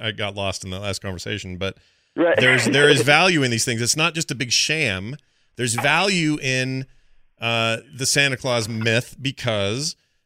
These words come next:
Speaker 1: you take your kids on a journey that is fun and full of fantastical things. And for a while there, they get to believe that some of that could be true. What can happen after that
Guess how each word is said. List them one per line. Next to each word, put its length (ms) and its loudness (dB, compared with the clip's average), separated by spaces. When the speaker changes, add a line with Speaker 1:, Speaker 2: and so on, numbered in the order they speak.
Speaker 1:
you 280 -6
take 320 0
your 100 0
kids 380 -2
on 140 -4
a 60 -2
journey 460 -2
that 200 -4
is 160 0
fun 400 -4
and 140 -6
full 220 -6
of 100 -6
fantastical 840 -8
things. 520 -8
And 160 -8
for 160 -4
a 60 -2
while 500 -2
there, 480 -2
they 300 0
get 200 -4
to 80 -4
believe 600 -4
that 120 -6
some 240 0
of 120 -6
that 240 -4
could 160 -10
be 100 -6
true. 480 -6
What 220 -4
can 320 0
happen 380 0
after 380 -2
that 360 -2